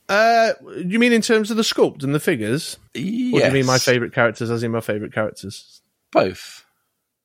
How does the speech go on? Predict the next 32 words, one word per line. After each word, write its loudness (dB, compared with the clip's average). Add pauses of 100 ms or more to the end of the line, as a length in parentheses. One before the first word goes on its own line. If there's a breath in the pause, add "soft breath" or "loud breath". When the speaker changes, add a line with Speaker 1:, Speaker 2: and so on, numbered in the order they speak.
(200)
Speaker 1:
Both. 0
Well, 2
uh, 2
so 2
in -6
terms 0
of -4
the 0
sculpt -2
on 2
the -2
figures, -2 (640 loud breath)
I 4
really 4
like 2 (100)
the 4
Cable 0
sculpt, -6
actually, 0
that's -6
in -2
the 2
X-Force -6
box. -8 (180)
It's 2 (120)
got 2
loads 4
of -4
nice 2
little -2
fine 0
detail -2